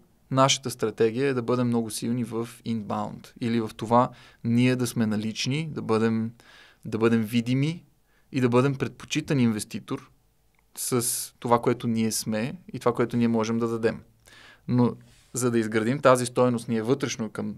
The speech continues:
това какво можем да дадем като помощ на компаниите, нашия портфейл, ние трябва да имаме и стратегията за това как това, че ние сме това и че ние искаме да направим това, да достигне до нашите потенциални клиенти. Тоест до,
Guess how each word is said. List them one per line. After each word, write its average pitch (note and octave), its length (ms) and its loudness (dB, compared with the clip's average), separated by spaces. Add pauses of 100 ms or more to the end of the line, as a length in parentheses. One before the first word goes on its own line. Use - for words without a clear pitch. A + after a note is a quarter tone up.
това A2 180 -2
какво A2 240 -6
можем A2 300 -2
да G2+ 100 -8
дадем G#2+ 220 -8
като - 200 -16
помощ D3 360 -2
на A2+ 80 -6
компаниите, - 640 -8
нашия - 300 -10
портфейл, - 480 -6 (920)
ние C3+ 120 0
трябва C3+ 240 6
да C#3 60 2
имаме D3 180 2
и C3 40 -2
стратегията C3+ 540 -2
за A#2 100 -4
това B2+ 160 -2
как B2 300 -2 (380)
това, B2 220 6
че C3 140 0
ние B2 160 2
сме A#2+ 160 -4
това A2 260 0
и A#2+ 40 0
че A#2+ 140 -4
ние A#2 80 2
искаме A#2 280 -2
да G#2+ 60 -2
направим D3+ 420 0
това, A#2+ 320 -2 (240)
да B2+ 100 -2
достигне A#2 440 -4
до A#2+ 300 -4 (920)
нашите B2 480 4
потенциални A2+ 580 -4
клиенти. - 480 -16 (320)
Тоест G#2+ 220 -4
до, A#2+ 200 -2